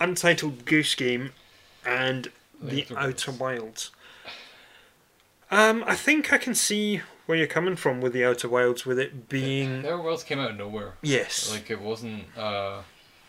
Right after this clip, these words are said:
Speaker 2: I think partly because
Speaker 1: It
Speaker 2: of,
Speaker 1: wasn't
Speaker 2: like,
Speaker 1: anticipated,
Speaker 2: Yeah,
Speaker 1: uh, yeah.
Speaker 2: it's, it was just a thing that was like, "It's out now," and then a few months later, people were like, "You should have played that."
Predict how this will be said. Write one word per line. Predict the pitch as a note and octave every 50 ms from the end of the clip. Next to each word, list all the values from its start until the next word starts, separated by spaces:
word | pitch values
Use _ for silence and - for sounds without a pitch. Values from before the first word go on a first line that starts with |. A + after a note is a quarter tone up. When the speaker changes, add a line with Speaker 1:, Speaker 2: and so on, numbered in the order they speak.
| - - - _ _ - _ _ _ _ _ - - - - - - - - -
Speaker 2:
I | B2
think | C#3 D#3 D3+ C#3
partly | - F3 E3+ E3 D#3+ D3+ C#3
because | B2 B2 - - B2+ A#2+ A#2+ D#3
Speaker 1:
It | D#3
Speaker 2:
of, | D3+
Speaker 1:
wasn't | F3 F3 F#3+ F#3+
Speaker 2:
like, | D3+ D3+
Speaker 1:
anticipated, | D#3 D3+ D3 - - D3 - E3 - - D#3 D3+ C#3+ B2+ - D3+ D3 C#3
Speaker 2:
Yeah, | B2+ A#2+ - - - G#2+ -
Speaker 1:
uh, | -
yeah. | D3 C#3 B2 B2
Speaker 2:
it's, | - - - - G#2
it | A2+ A#2+ A#2 G#2+ A2
was | A2+ A#2+ A#2 - -
just | B2 -
a | B2 A2+
thing | - A#2+ A2+ A2
that | A2 A2
was | G#2+ G#2
like, | G#2+ G2+ G2 -
"It's | - A2+ A2+ -
out | A2+ A2+ A2+ A2 G#2
now," | G#2+ A2 G#2+
and | G#2 G2+ G#2 G2 G2+
then | G2 G2 G2+ G2+
a | G2+ G2+
few | - - - G#2+ G#2
months | G2+ G2+ G2+ -
later, | G#2 G2+ G2+ G#2
people | - - F#2+ G#2 G2+
were | G2
like, | F#2+ G2 A2
"You | A2
should | G#2 - E3+ E3
have | - -
played | - - G#2 A#2+ C#3 C3 -
that." | G2+ G2 G2 - -